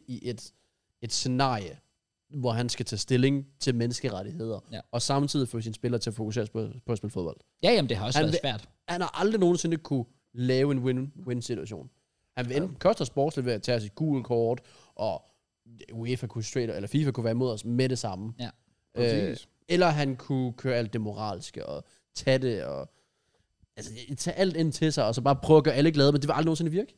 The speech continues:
Speaker 2: Nej, nej, du kan jo ikke, du kan jo ikke ende med at gøre noget, der er rigtigt i den situation.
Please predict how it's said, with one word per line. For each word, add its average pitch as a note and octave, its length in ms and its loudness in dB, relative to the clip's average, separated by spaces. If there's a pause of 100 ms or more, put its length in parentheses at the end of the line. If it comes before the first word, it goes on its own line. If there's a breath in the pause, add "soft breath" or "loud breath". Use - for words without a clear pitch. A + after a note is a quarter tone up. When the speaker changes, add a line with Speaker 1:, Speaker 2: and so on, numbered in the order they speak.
Speaker 2:
Nej, D#3 140 2
nej, B2 100 2
du B2+ 80 -2
kan C#3 140 2
jo E3 60 4
ikke, F3+ 140 -2
du C#3+ 60 -10
kan D#3+ 160 0
jo F3 60 4
ikke E3+ 180 -10
ende C#3+ 140 -4
med C#3+ 100 -2
at B2 80 -6
gøre A#2+ 180 -4
noget, A#2 380 -6
der A2+ 60 -4
er G2+ 160 -10
rigtigt C#3 260 -12
i G#2 40 -16
den G2 160 -14
situation. G#2 440 -10